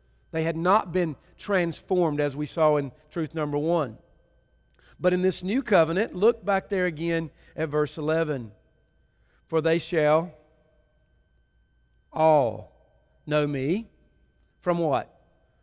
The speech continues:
"From the least of them to the greatest of them will know the Lord." Now, a good example of this may, <clears throat> just think about a modern Christian family, particularly if you're, and some of you might be able to, to understand this. Let's say there, there are two parents,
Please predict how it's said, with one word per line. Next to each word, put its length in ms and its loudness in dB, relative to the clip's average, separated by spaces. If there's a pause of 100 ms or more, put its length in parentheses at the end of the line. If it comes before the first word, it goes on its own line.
"From 160 -6
the 100 -6
least 440 -4
of 140 0
them 480 -2 (720)
to 100 -6
the 100 -2
greatest 680 2
of 160 -2
them 260 -4
will 120 -6
know 300 -4
the 100 -6
Lord." 420 2 (480)
Now, 180 2
a 60 0
good 160 2
example 420 -2
of 80 -2
this 220 -2
may, 320 0 (160)
<clears throat> 1200 -20
just 180 -10
think 160 0
about 180 4
a 60 4
modern 680 4
Christian 520 -6
family, 680 -6 (240)
particularly 320 -4
if 80 -2
you're, 180 -6 (600)
and 160 -10
some 160 -6
of 100 -2
you 120 -4
might 140 0
be 120 0
able 140 2
to, 260 -6
to 140 -6
understand 440 -4
this. 340 -12 (220)
Let's 180 -2
say 160 2
there, 180 0
there 100 -12
are 40 -8
two 180 -10
parents, 440 -2